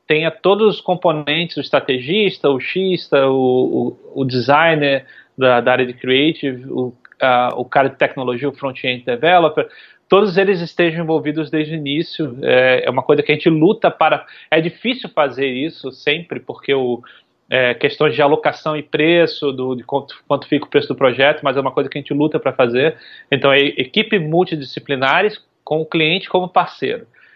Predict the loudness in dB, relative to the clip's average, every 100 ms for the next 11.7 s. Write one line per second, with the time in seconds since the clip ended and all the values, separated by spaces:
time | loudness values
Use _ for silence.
0 | _ -6 -4 2 2 2 0 0 -2 0
1 | 0 0 2 4 4 2 0 -2 -2 -4
2 | -4 -8 -10 -12 _ _ -20 _ -4 -4
3 | 0 0 0 -4 -4 -2 -2 -2 -6 0
4 | 2 4 4 4 2 -2 0 0 0 -2
5 | -12 -8 -4 -2 -2 -2 -4 -4 -6 -4
6 | -2 -2 -2 -6 -6 0 0 0 -4 -6
7 | -2 0 0 -2 -8 -10 -20 -20 _ 0
8 | 0 -4 -4 0 0 2 2 2 0 -2
9 | -8 -8 -4 0 0 -2 -4 -2 0 0
10 | -2 -4 -4 -4 -4 -8 -8 0 0 0
11 | -2 2 2 2 0 -8